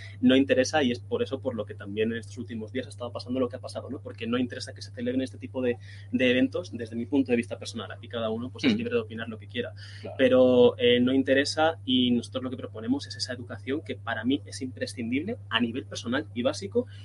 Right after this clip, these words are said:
Speaker 1: y para estar también encarrilado hacia el futuro, porque ahora mismo, desde mi punto de vista, estamos en lo que se conoce como la era de la revolución tecnológica.
Speaker 2: Ujú.
Speaker 1: Pasamos la revolución industrial y para mí ahora estamos en la era de la revolución tecnológica. Y las criptomonedas es mucho más que un activo de inversión, es mucho más que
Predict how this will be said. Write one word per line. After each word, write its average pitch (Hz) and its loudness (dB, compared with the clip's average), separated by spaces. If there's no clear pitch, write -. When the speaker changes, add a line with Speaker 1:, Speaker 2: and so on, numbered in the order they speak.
Speaker 1:
y 196 6
para 143 0
estar - -2
también 135 6
encarrilado 123 0
hacia - -2
el 113 -12
futuro, 117 0
porque 98 -2
ahora 165 4
mismo, 190 4
desde 127 -2
mi 120 2
punto 151 -2
de 143 2
vista, 143 2
estamos 156 -2
en 127 -6
lo 117 0
que 104 -12
se 98 -10
conoce 113 -8
como 113 2
la 113 -2
era 143 -4
de 143 -2
la 123 0
revolución 107 -6
tecnológica. 101 -12
Speaker 2:
Ujú. 107 -2
Speaker 1:
Pasamos 110 -10
la 117 -8
revolución 117 -6
industrial 123 -4
y 180 0
para 127 -4
mí 120 -6
ahora 123 -6
estamos 151 -8
en - -12
la 131 -4
era 143 -2
de 143 -4
la 147 -2
revolución 143 -6
tecnológica. 143 -8
Y 135 0
las 135 -2
criptomonedas 135 -2
es - -8
mucho 147 -2
más 143 2
que 135 -6
un 131 2
activo 143 0
de 135 6
inversión, 139 2
es 120 0
mucho 135 4
más 147 0
que 131 6